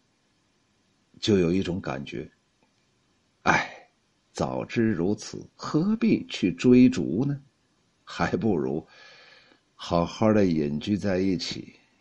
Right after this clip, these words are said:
隐居在某一个小山凹里头，跟一些神仙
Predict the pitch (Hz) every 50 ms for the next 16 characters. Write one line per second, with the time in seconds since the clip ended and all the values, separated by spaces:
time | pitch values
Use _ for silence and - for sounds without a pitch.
0 | _ - 87 87 85 85 85 82 95 104 95 107 107 92 90 87 82 73 71 73
1 | 78 87 92 - 92 90 90 87 87 80 - - _ _ _ _ _ _ - -
2 | - - - 69 69 - - 95 95 98 101 104 107 107 101 82 - - - -
3 | - - - _ _ _ _ _ _ _ _ _ _ _ _ _ _ _ _ -
4 | - 98 95 95 95 92 85 - - - 90 87 - - - - 69 80 104 113
5 | - - 135 131 131 127